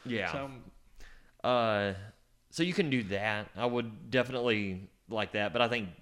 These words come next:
Speaker 1: you would do that again as well, as, like, as facing that. The turn, I don't mind how you play this. Like, I, I don't think you should get here in this situation, but once you're here in this situation,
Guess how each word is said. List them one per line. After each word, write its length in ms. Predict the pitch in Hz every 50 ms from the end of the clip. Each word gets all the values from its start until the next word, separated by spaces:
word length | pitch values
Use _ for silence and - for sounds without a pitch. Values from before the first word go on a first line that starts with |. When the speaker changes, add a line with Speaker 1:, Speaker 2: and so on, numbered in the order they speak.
| - 117
Speaker 1:
you 160 | 107 110 107
would 120 | 95 95 85
do 160 | 90 98 92
that 160 | 90 90 87
again 300 | 87 85 92 90 90 95
as 160 | 95 90 90
well, 280 | 92 90 87 90 92 90
as, 80 | 90 101 -
like, 220 | 107 101 - - - -
as 160 | - 101 -
facing 380 | - - 90 87 - 95 90 90
that. 240 | 90 90 92 90 - - - - - - -
The 100 | 165 160
turn, 720 | 156 160 - - 202 233 254 233 214 196 175 160 147 143 139 - - _ _ _ _ _ _ _ _ _
I 80 | 165 160
don't 180 | 165 156 139
mind 180 | 139 123 113 98
how 80 | 107
you 160 | 107 104 95 90
play 300 | - - 95 87 82 85
this. 520 | 80 85 85 85 87 - - - - - -
Like, 240 | - 160 151 139 - - - - - - - - - _ _ _ _ _ _ _ -
I, 120 | 120 123 - - - - - _ _ _ _ -
I 20 | 156
don't 140 | 156 151 135
think 140 | 151 131
you 80 | 127 113
should 240 | 98 104 92 85 80
get 160 | 110 135 143
here 160 | 147 156 156 147
in 80 | 143
this 140 | 147 151 -
situation, 680 | - 156 151 - 160 156 147 151 160 151 - - 143 151
but 140 | 131 107 -
once 280 | 110 127 143 139 - -
you're 80 | 107
here 300 | - - - 120 123 131
in 80 | 139 143
this 120 | 143 143
situation, 840 | - 156 143 - 151 147 143 139 143 143 143 - - 151 143 143 147